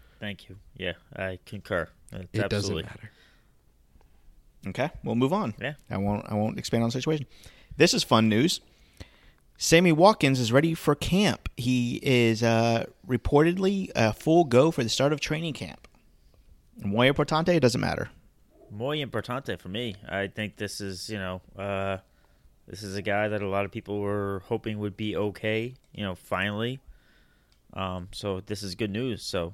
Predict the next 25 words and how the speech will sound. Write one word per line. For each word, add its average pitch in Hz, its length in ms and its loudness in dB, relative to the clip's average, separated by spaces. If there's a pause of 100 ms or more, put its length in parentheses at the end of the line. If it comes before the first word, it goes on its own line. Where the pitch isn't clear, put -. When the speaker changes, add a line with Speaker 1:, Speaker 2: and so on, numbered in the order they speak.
Speaker 1:
hopefully 104 320 -6
it - 80 -10
continues 101 580 -8
to, 98 280 -6
uh, 95 260 -8 (100)
trend, 107 380 -8 (120)
trend 107 240 -6
upwards. 104 420 -4
And, 98 240 -8
uh, 101 120 -8
yeah, 117 220 -4 (300)
so 87 340 -6
I 113 80 -12
think 110 120 -8
it's 101 100 -10
pretty 107 180 -4
important 95 400 -4
for 95 280 -4 (560)
people 101 240 -8
to 98 60 -2
have 98 140 -2
some 90 140 -12
stock 95 360 -4
in 90 80 -6
him. 85 140 -10